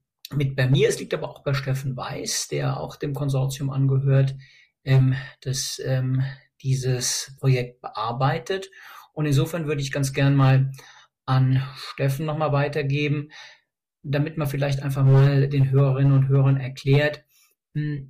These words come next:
was ist genau der Plan? Wie soll das ausgefüllt werden, was Frederik Richter gerade skizziert hat? In welcher Weise soll das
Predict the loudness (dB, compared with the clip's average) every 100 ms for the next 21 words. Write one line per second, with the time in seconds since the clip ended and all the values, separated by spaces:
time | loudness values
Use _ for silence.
0 | -10 -6 -4 -4 -6 -6 -4 -4 -4 -6
1 | -6 -4 0 2 2 2 0 -4 -6 -6
2 | -6 -4 -2 -4 -4 -6 -4 -6 -6 -8
3 | -8 -4 -2 -2 -2 -6 -2 0 0 -2
4 | -10 -20 -20 _ _ -12 -6 -2 0 -2
5 | -2 -4 -2 -2 0 0 0 -2 0 0
6 | 0 -8 -10 -14 -16 0 2 4 4 4
7 | 2 0 0 2 0 0 0 0 2 2
8 | 4 2 2